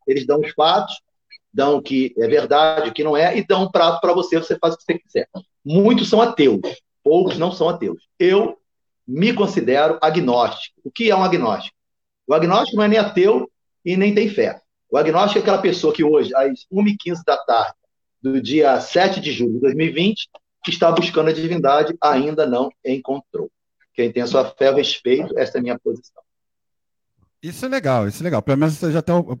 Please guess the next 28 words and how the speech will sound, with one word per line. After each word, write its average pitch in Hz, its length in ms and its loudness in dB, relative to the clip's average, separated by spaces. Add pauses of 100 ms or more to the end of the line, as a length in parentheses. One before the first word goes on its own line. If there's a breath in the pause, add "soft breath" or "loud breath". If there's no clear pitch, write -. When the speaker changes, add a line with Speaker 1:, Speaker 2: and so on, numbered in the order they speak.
Speaker 2:
bem 151 160 0
posicionado. 147 640 -4
Mas 135 180 -2
aí 208 240 0 (340 soft breath)
a 185 80 -2
pergunta 214 440 -2
que - 60 -20
todos, 220 360 -2 (240)
né, 160 200 0
estão 151 280 -4
perguntando: 151 560 -4
você - 160 -8
acredita 185 800 -4 (400)
no 139 140 2
fim 165 220 -2
do 123 120 2
mundo? 120 420 -2 (720)
Acredita 131 440 0
Speaker 1:
Não, - 80 -4
Speaker 2:
que - 80 -18
está 120 240 -6
Speaker 1:
eu 117 100 2
acredito 165 320 4
Speaker 2:
próximo? 175 80 2
Speaker 1:
no 170 80 -2
fim 180 100 0
da 190 160 4
vida. 123 280 -2